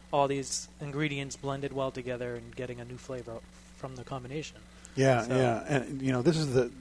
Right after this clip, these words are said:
Speaker 2: uh, third Maximus I've had in the last, uh, uh, twenty-four hours.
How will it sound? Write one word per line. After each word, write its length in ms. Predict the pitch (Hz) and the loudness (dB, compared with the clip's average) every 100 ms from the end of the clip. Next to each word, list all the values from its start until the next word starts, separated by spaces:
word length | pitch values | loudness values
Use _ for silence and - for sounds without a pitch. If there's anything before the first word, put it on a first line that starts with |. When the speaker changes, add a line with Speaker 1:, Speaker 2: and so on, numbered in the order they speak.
| - | -4
Speaker 2:
uh, 280 | 139 117 113 | -2 0 -4
third 340 | - 156 127 | 6 6 8
Maximus 520 | 131 127 - 120 110 120 | 4 0 -2 -4 -2 -2
I've 120 | 104 | 0
had 380 | 123 117 110 104 | 4 4 4 0
in 60 | |
the 80 | 107 | -2
last, 400 | 107 104 - - | -2 -2 -4 -2
uh, 200 | 101 95 - - - - - - | -2 -4 -10 -16 -18 -16 -18 -6
uh, 140 | 123 107 | -4 -4
twenty-four 480 | - 131 117 123 110 | 0 0 0 2 2
hours. 440 | 110 104 95 95 | 2 -2 -4 -4